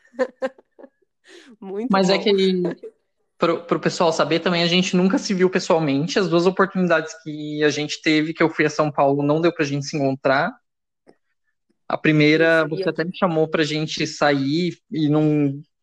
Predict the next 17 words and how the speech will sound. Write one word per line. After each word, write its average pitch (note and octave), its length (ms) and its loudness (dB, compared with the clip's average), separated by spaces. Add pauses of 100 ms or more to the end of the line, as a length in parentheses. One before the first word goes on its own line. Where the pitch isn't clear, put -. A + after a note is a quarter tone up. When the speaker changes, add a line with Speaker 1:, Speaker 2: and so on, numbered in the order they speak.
(200)
Speaker 2:
grupo E3 340 2
de D3+ 100 -2
leitura, D3+ 360 0
mas D3+ 180 0
eu D3 160 2
já D3 140 0
tava D3 260 0
com C#3+ 420 -2
alguma C#3 280 2
coisa C#3+ 300 2
assim C3+ 440 0
à C3 80 2
vista. E3 640 0 (600)
E D#3 100 -2
daí D3+ 220 2
depois D#3 400 2
eu E3 320 2